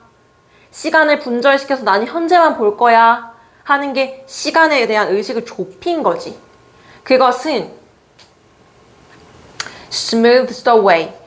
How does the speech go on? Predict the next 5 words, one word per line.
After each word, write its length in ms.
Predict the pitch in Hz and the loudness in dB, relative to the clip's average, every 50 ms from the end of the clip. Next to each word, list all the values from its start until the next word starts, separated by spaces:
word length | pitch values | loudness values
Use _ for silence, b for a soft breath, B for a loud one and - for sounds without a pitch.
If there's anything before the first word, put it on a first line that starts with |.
| b b b b - | b b b b -14
smooths는 1120 | - - - 247 262 302 311 311 302 247 - - - - 240 226 220 226 220 190 156 - | -10 -10 -8 -4 -2 0 0 0 -2 -4 -6 -8 -6 -2 0 2 2 2 2 0 -2 -6
부드럽게 540 | - - - 220 247 311 359 370 370 - 247 | -8 -2 2 2 4 4 4 4 2 -2 -4
만든다는 420 | 185 165 165 180 190 180 185 170 | -4 -4 -4 -6 -10 -10 -12 -12
뜻이에요. 380 | - 170 160 - 180 151 151 - - _ b b b b b b b | -12 -16 -16 -16 -18 -20 -20 -20 -20 _ b b b b b b b
The 140 | 254 240 | 2 4